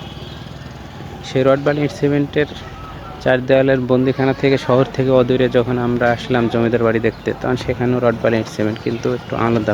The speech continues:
ফিলিংস রয়েছে, এটাই স্বাভাবিক। ভ্রমণ শুধু চোখের দেখা নয়, এটি আত্মার দেখা। প্রকৃতির সৌন্দর্যে হারিয়ে যাওয়ার মতোই লুকিয়ে আছে জীবনের আসল রং।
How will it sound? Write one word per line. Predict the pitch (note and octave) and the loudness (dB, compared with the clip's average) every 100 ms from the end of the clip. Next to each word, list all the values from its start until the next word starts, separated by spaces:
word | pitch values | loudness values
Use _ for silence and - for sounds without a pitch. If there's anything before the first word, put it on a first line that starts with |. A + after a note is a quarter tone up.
| - | -2
ফিলিংস | G#2+ G#2+ - | -2 -4 0
রয়েছে, | G#2 - - - - - - - - - - - - - | 0 0 -2 -4 -8 -12 -12 -12 -12 -12 -10 -10 -10 -4
এটাই | A#2+ A#2+ - | 0 0 0
স্বাভাবিক। | G#2+ G#2 F#2 A#2+ - - - - - - A#2 | -2 0 0 -2 -4 -10 -8 -6 -4 -4 0
ভ্রমণ | C3 D3 D3 | 0 0 0
শুধু | D#3+ D3+ D3 | -4 -4 -4
চোখের | C#3 - C3+ C3+ | -2 0 0 2
দেখা | C3 C3 | 2 2
নয়, | A#2 A#2 - - A2+ | 0 -2 -6 -8 -6
এটি | A#2 - A#2 | -4 -4 -2
আত্মার | G#2 - A#2 A2+ | -2 0 0 -2
দেখা। | A#2 A#2 A#2+ - - - | -2 -2 -4 -4 -6 -4
প্রকৃতির | A#2 A2+ C#3 C#3+ - | -2 0 -2 -2 -4
সৌন্দর্যে | - A2+ A#2+ A#2 B2 A#2 | -2 0 0 0 0 0
হারিয়ে | A#2 A2 G#2+ G#2 | 0 0 0 2
যাওয়ার | G#2 G#2 G2+ | 0 0 -2
মতোই | G2 G#2 G2 G2 - - - G2+ | -4 -4 -4 -4 -6 -10 -8 -6
লুকিয়ে | F#2+ - A#2+ G#2+ | -6 -2 0 0
আছে | - G2 - - - G2+ | 0 -6 -6 -8 -6 -4
জীবনের | A2 A2 G#2+ G#2+ - - - - - F2+ | -2 0 0 0 -4 -8 -12 -12 -8 -8
আসল | - A2 G#2+ A#2 | -6 -4 -4 -2
রং। | A2+ | -2